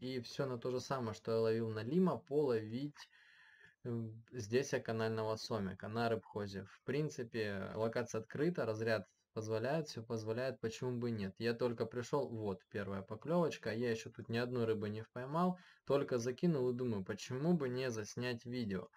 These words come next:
Поэтому вот это наша первая рыба будет на локации рыбхоз. Канальный сомик.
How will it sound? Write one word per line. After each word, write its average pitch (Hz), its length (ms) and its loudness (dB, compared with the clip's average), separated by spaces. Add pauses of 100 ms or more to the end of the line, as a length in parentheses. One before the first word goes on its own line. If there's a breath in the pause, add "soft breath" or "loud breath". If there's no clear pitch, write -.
(400 loud breath)
Поэтому 123 440 0
вот 120 80 -6
это 147 160 2
наша 120 280 -4 (140)
первая 110 580 4
рыба 151 300 4
будет 120 340 -2
на 110 480 -2 (300)
локации 113 520 -4
рыбхоз. 104 600 -8 (400)
Канальный 123 540 -2
сомик. 101 560 -4